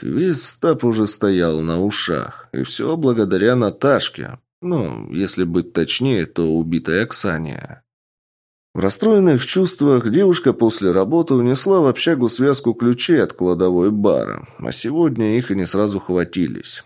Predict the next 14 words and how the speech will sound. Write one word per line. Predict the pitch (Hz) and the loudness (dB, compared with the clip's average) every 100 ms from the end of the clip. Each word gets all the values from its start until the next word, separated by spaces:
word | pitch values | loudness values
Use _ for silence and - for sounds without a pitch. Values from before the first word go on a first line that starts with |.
| _ _ | _ _
Такое | 71 - - 156 | -8 -4 0 0
с | 104 - | 0 0
ней | 151 143 | 2 2
случалось | 104 95 95 131 131 101 | 0 -2 0 2 2 2
и | 107 | 0
раньше, | 113 147 98 - - | 2 2 0 -4 -8
поэтому | - - 143 104 101 87 | -6 -6 -4 -6 -4 -4
сменщице | - 127 113 - 85 90 | -4 -2 -2 -4 -4 -4
пришлось | 92 85 107 117 113 | 0 0 2 0 0
идти | 87 - 117 | -6 -2 0
в | 98 | 0
общежитие | 85 80 78 95 90 | 0 -4 -2 -2 -2
за | 80 80 | -4 -4
ключами. | 87 80 - 65 57 50 50 - | -4 -4 -2 -4 -6 -10 -14 -14